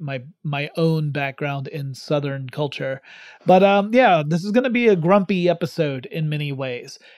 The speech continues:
And, uh, it's because I thought I would talk a bit about the concept of the metaverse and what that is, besides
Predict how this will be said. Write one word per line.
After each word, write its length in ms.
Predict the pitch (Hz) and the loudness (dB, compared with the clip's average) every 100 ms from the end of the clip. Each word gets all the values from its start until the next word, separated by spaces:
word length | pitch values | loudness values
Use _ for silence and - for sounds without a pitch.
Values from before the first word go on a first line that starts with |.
| _ _ | _ _
And, 520 | 180 180 185 180 170 - _ _ | 2 2 2 2 0 -2 _ _
uh, 80 | - - | -12 -2
it's 160 | 208 - | 0 0
because 360 | 220 254 285 | 2 4 4
I 120 | 226 190 | 4 4
thought 360 | 196 190 190 - | 4 2 2 -2
I 100 | 180 | 0
would 180 | 165 160 | 0 0
talk 300 | 156 156 151 | 0 0 0
a 60 | 160 | -2
bit 320 | 151 151 151 - | 0 -2 -4 -6
about 320 | 156 151 151 | -4 -4 -6
the 80 | 156 | -8
concept 520 | - 160 151 147 - | -8 -6 -4 -4 -4
of 220 | 139 131 - | -6 -6 -10
the 180 | 151 156 | -4 0
metaverse 760 | 165 180 156 135 123 - - - | 2 4 2 -2 -8 -12 -20 -10
and 240 | 151 147 | -6 -2
what 180 | 147 160 | 0 0
that 180 | 156 147 | 0 0
is, 400 | 160 127 - - _ _ _ _ | 0 0 -6 -20 _ _ _ _
besides 460 | 127 151 135 131 | -4 -2 -2 -4